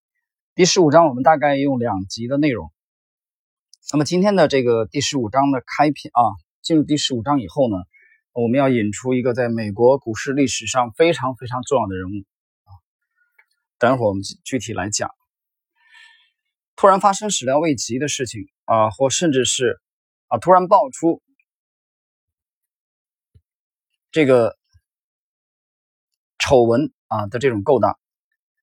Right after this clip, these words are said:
这在各式各样的投机风险中啊，都是排名很靠前的啊几种情况。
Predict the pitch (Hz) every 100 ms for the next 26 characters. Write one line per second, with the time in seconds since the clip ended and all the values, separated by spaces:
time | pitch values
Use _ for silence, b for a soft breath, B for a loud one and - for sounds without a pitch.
0 | _ _ - 170 156 135 123 - 165 160
1 | 175 151 123 113 117 127 147 156 147 90
2 | 117 117 - _ - 98 139 147 - 135
3 | 120 123 135 131 120 104 - 117 107 -
4 | 90 110 - - 85 85 92 87 - 95
5 | -